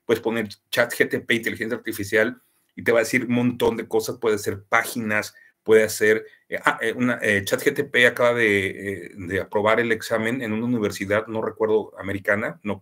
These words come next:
recuerdo cuál, pero pasó el examen de abogado. Este, ¿qué me dice Pepe? "Creo que la mayoría de la gente ya se cansó de los efectos especiales y el cine de superhéroes.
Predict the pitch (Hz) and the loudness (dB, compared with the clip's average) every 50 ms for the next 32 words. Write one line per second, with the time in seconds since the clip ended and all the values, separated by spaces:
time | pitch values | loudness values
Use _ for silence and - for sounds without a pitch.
0 | _ - - - - 110 107 104 98 - 113 117 - - - _ _ _ _ - | _ -20 -14 -8 -8 -6 -6 -8 -6 -2 0 0 0 -2 -6 _ _ _ _ 2
1 | 107 98 95 104 - - 131 135 135 - - 120 120 123 120 120 104 95 98 107 | 2 2 2 0 0 0 -2 -2 -2 -2 -2 -2 0 0 2 2 2 2 2 2
2 | 110 92 85 - _ _ _ _ _ _ _ _ _ _ _ _ _ _ _ _ | 2 2 0 -4 _ _ _ _ _ _ _ _ _ _ _ _ _ _ _ _
3 | _ _ _ _ - - - - - - _ _ - 98 95 90 - - - - | _ _ _ _ -20 -20 -20 -20 -20 -20 _ _ 0 2 2 2 0 -4 -4 -2
4 | 95 92 87 87 90 82 80 - 107 104 98 107 104 104 107 101 - - 101 95 | 0 0 2 0 0 -2 -4 -2 -2 -2 0 0 0 0 -2 -2 -2 -4 -4 -2
5 | 107 101 - - 139 135 135 - - _ _ _ _ - 113 123 135 135 131 143 | -4 -4 -2 -2 -4 -4 -6 -10 -20 _ _ _ _ -2 0 0 0 0 -2 -2
6 | 135 123 113 101 95 98 101 117 120 123 110 107 - 113 110 107 - 123 120 123 | -2 -2 -2 -2 0 0 2 2 2 0 0 -2 -2 -4 -4 -2 -2 -2 -2 -2
7 | 123 120 113 - - 87 - - 98 95 - 107 113 117 110 107 98 101 - 98 | -2 -2 -4 -4 -6 -8 -4 -4 -4 -4 -4 -4 -4 -4 -2 -4 -4 -4 -6 -8
8 | 90 - - 110 - - 120 - - 101 - _ - - - - 120 120 120 123 | -8 -6 -6 -6 -6 -6 -10 -10 -10 -14 -14 _ -14 -12 -8 -4 -2 -2 -2 -2
9 | 120 123 117 107 101 98 - - 107 104 98 95 90 92 - - 98 92 - 95 | -4 -6 -4 -4 -4 -4 -4 -4 -4 -2 -2 -4 -4 -8 -12 -14 -12 -10 -8 -4
10 | 92 104 98 107 104 98 90 85 - | -2 0 2 2 2 2 -2 -6 -6